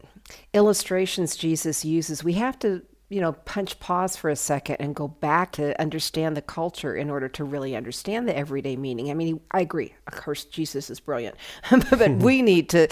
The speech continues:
Speaker 1: to use our wisdom, you know, to step back and go, "Okay, what was the significance of soil and planting and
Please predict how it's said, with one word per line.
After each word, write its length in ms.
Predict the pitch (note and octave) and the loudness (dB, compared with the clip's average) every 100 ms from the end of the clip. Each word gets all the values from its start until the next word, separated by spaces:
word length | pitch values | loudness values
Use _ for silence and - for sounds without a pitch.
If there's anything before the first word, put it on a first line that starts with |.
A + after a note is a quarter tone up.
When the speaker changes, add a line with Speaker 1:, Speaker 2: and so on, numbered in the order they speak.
| - - | 0 4
Speaker 1:
to 100 | A#3 | 6
use 320 | F#3+ F#3 D#3+ | 8 6 6
our 260 | - D#3+ F3+ | 4 4 4
wisdom, 460 | E3+ D#3 - B2+ | 4 2 0 -4
you 80 | C3+ | -2
know, 100 | B2+ | -2
to 80 | C3 | -2
step 340 | - D#3+ - | -2 0 0
back 280 | - C#3+ C#3+ | 0 0 0
and 100 | C3 | -6
go, 140 | C#3 - | -6 -6
"Okay, 160 | - C#3 | -4 -4
what 280 | C3 D3+ | 0 0
was 140 | D3 C#3 | 0 -2
the 80 | C#3 | -4
significance 680 | D#3 D3 D#3 D#3 D3 C3+ - | -6 -6 -6 -6 -8 -8 -8
of 120 | C3+ | -8
soil 560 | - F3 D3+ C#3 B2+ | -6 -2 0 -2 -4
and 120 | B2 - | -6 -4
planting 540 | D3+ C#3+ C3+ A#2+ A#2+ | -2 -2 -2 -6 -6
and 140 | B2+ | -8